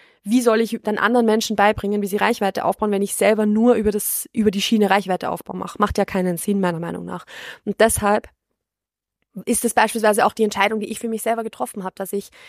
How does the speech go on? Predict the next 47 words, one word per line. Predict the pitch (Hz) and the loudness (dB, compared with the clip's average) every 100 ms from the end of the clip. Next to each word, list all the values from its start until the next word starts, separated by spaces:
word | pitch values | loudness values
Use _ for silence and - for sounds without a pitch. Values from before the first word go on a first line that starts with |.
| - - _ _ _ _ _ _ - - | -20 -20 _ _ _ _ _ _ -8 -4
da | 190 208 254 - | 4 6 6 4
eher | 214 226 247 247 247 | 0 2 4 4 2
vielleicht | 226 214 | 2 2
ein | 226 | 0
bisschen | 220 208 | 0 0
<laughs> | |
konservativer | 202 226 233 220 214 247 247 208 | 2 2 4 4 2 0 0 0
reingehe, | 196 214 262 - 170 202 233 - | -2 -4 -6 -4 -2 -2 -2 0
dafür | 190 208 - 208 | 2 2 0 0
halt | 196 190 | 0 0
langsamer | 185 226 214 202 185 | -2 0 0 0 -2
auf | 180 | -4
Instagram | 185 - 185 180 180 | -8 -6 -6 -4 -4
wachse, | 180 180 - 202 226 - - - _ - | -6 -8 -4 -4 -4 -8 -20 -20 _ 0
aber | 185 214 226 | 4 4 2
halt | 190 202 226 | 2 0 0
auf | - 214 | -4 -2
einem | 196 180 | -2 -2
Weg, | 190 220 | -2 0
wo | 196 | 0
ich | 202 | 2
weiß, | 190 190 - | 4 2 2
das | 214 | -2
sind | 214 | -2
Strategien, | - 208 196 202 226 | -2 -4 -4 -2 0
die | 208 | 0
ich | 202 | 0
meinen | 196 202 | 0 0
Kundinnen | 220 214 196 190 | -2 -2 -2 -2
auch | - | -2
mitgeben | 208 - 196 185 | -4 -4 -8 -8
kann | - 185 | -10 -10
und | 180 | -2
weitergeben | 196 - 185 175 185 | 0 0 -4 -6 -10
kann, | - - 180 | -12 -8 0
weil | 180 180 - - - - _ _ - | 4 2 0 -10 -20 -20 _ _ 0
die | 214 | 4
nix | 226 - 240 | 4 4 2
mit | 208 | 2
dem | 202 | 2
Thema | 226 214 | 2 4
per | 208 196 | 2 0
se | 202 | -2
zu | - 185 | -4 -6
tun | - 190 156 | -6 -6 -8
haben. | - _ - - - | -16 _ -20 -20 0
So, | 214 | 0